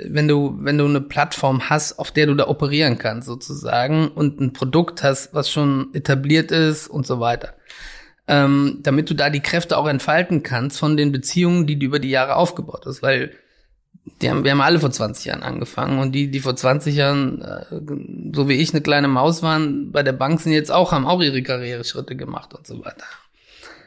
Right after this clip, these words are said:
Also, ähm, ja, appealing auf der einen Seite, aber sprechen Gründe dagegen, warum,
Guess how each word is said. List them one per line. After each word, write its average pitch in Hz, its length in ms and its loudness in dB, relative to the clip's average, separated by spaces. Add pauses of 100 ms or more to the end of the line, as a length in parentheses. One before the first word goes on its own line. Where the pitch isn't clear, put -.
(120)
Also, 160 520 2
ähm, 165 520 2 (160)
ja, 160 340 2
appealing 202 420 2
auf 160 140 0
der 156 120 0
einen 170 260 2
Seite, 175 240 0
aber 151 140 0
sprechen 165 340 0
Gründe 156 320 0
dagegen, 143 720 0
warum, 143 640 0